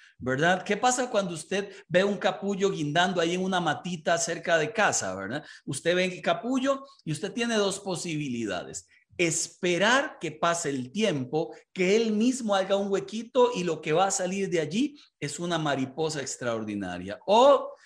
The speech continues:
usted lleva tijeras, como hice yo una vez, me perdonan los defensores de las mariposas, y corté chiquillo el capullo y lo que salió fue un gusano con algunos pedazos de ala, un gusano mutante.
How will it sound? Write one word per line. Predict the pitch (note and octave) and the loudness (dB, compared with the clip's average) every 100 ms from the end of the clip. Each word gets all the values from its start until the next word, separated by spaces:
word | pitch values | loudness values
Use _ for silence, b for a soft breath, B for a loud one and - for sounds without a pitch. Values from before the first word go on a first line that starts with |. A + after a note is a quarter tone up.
| B | B
usted | - B2+ C#3+ | -10 -6 -2
lleva | C3+ D#3+ E3+ E3+ | 4 6 6 4
tijeras, | G#3 A3+ G#3 F#3+ G3 | 0 2 4 4 2
como | D#3 D3 | -4 -4
hice | D3+ D3 D#3+ | -2 -2 -2
yo | E3+ | -2
una | E3+ F3 E3+ | 0 2 2
vez, | G3 | 4
me | G3+ D#3 | 2 0
perdonan | C3+ A#2+ D3+ E3 | -4 -2 0 2
los | D#3+ | 2
defensores | D3+ D3 C#3 C3 D#3 D#3+ | 0 -2 -4 -2 -2 -2
de | D#3+ | 0
las | E3 E3+ | 0 2
mariposas, | E3+ F3 F3+ G3+ G3 A3 A3+ B B | 0 0 -2 -2 0 0 -2 B B
y | - F#3+ | -4 -4
corté | F#3 E3 D#3+ G3+ F#3+ | 2 2 4 2 2
chiquillo | D3+ C3 E3 E3+ F#3 | -4 -8 -6 0 2
el | F#3 | 2
capullo | G3 G3 B3+ B3 G3 C4+ - B B | 0 -2 -2 0 2 0 -2 B B
y | - E3+ | -6 -2
lo | E3+ E3+ | -2 -2
que | D#3 | -2
salió | D#3 D3+ E3+ G#3 | 0 0 2 0
fue | A3 G3 A3+ A3+ - | 0 2 2 0 -4
un | - G#3+ A#3 | -2 0 2
gusano | G#3 G3 G#3+ A#3+ B3+ G#3+ | 0 2 2 2 0 -2
con | G3+ | -2
algunos | E3 D#3 G3+ G#3+ - | -2 -2 -2 -4 2
pedazos | F3+ F3 F#3+ G#3 | 4 6 4 0
de | E3+ | 2
ala, | E3 F#3+ G#3 - | 2 4 2 0
un | G#3 G#3 | -2 -2
gusano | A3 - F#3 G3+ | -2 -2 -2 0
mutante. | G3+ D#3+ D#3 F3+ G#3 D#3+ A2+ - | -2 -2 -4 -4 -4 -4 -6 -8